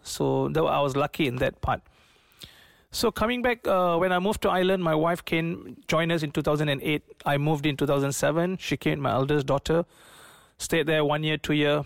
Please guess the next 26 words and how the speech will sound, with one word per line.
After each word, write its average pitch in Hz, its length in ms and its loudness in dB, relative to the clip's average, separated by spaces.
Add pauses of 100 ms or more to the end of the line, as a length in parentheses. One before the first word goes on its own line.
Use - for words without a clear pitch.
(360)
and 131 400 -2
we 131 100 2
had 135 140 2
our 131 140 0
second 147 360 -2
baby, 131 260 2
third 127 300 -2
baby 135 280 0
in 127 60 -6
two 139 160 -4
thousand 139 380 0
ten, 135 220 -2
two 143 100 -4
thousand 135 360 -2
eleven. 143 420 0 (960)
And 170 720 -2 (260)
the, 147 460 0
the 165 140 -2
changing, 202 540 0
life-changing 180 760 0
period 175 400 0
was 147 160 -2
two 170 160 -2
thousand 156 400 -2
twelve 170 360 0
when 139 440 -2